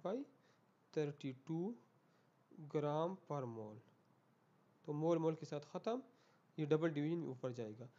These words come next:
और वन पॉइंट फोर टू डिवाइड बाई थर्टी टू हमारे साथ बराबर है ज़ीरो पॉइंट ज़ीरो डबल फ़ोर मोल्स का।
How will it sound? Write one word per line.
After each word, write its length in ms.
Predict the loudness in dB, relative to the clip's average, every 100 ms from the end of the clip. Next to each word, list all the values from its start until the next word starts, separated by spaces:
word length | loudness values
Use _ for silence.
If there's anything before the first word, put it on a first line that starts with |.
| -20 -6
और 120 | -2
वन 240 | 4 4 4
पॉइंट 260 | 2 2 2
फोर 240 | 2 2 2
टू 100 | 0
डिवाइड 340 | 0 2 2 0
बाई 220 | 0 0 -2 -8 -20 -20 -6 -4
थर्टी 200 | -2 -2
टू 160 | 0
हमारे 240 | 0 0 0
साथ 180 | -2 -2
बराबर 320 | -2 -2 -4
है 180 | -4 -6 -8 -20 -20 -16
ज़ीरो 320 | -8 -2 0 0 2
पॉइंट 300 | 2 2 0
ज़ीरो 340 | -2 0 -2 -4
डबल 360 | -4 -2 0 -4 -4
फ़ोर 320 | 0 0 0 -4 -20 _ _ _ _ _ _ _ _
मोल्स 440 | -8 -4 -4 -6 -10
का। 220 | -18